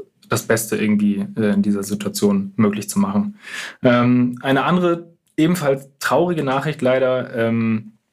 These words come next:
beziehungsweise auch irgendwo wieder eine traurige Nachricht mit einem kleinen positiven Abschluss, ähm, ist die Meldung von, äh, unserer Kollegin Steph,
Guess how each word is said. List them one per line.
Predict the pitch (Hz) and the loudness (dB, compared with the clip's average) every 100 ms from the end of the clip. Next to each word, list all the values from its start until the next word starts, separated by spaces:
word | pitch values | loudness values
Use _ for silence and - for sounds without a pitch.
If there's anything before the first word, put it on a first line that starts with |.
| _ - - - | _ -20 -20 -6
beziehungsweise | 107 120 117 113 | 0 2 2 2
auch | 127 - | -2 0
irgendwo | 127 123 120 | 0 2 0
wieder | 120 | 0
eine | 117 | 0
traurige | 113 120 113 127 | 0 2 2 2
Nachricht | 123 123 123 | 0 0 -2
mit | 123 | -4
einem | 113 | -4
kleinen | - 120 123 123 113 - - - | -2 0 4 2 0 -6 -16 -2
positiven | 147 147 143 151 131 127 123 | 0 2 0 0 2 4 2
Abschluss, | 123 139 - 127 127 - - - - _ - | 0 -4 0 0 0 -8 -20 -20 -20 _ 0
ähm, | 123 120 117 117 | 2 4 2 0
ist | 104 123 - | -2 -8 -4
die | - 117 117 | 0 2 2
Meldung | 107 117 127 127 120 117 - - | 2 2 2 2 0 -2 -4 -10
von, | - - 117 113 113 104 - | -8 -2 2 2 2 0 -4
äh, | 110 107 | 0 0
unserer | 104 120 113 107 | 0 0 2 0
Kollegin | 107 - 123 123 117 107 104 | -2 0 2 2 2 0 -2
Steph, | - - 139 180 - | -2 2 2 2 -8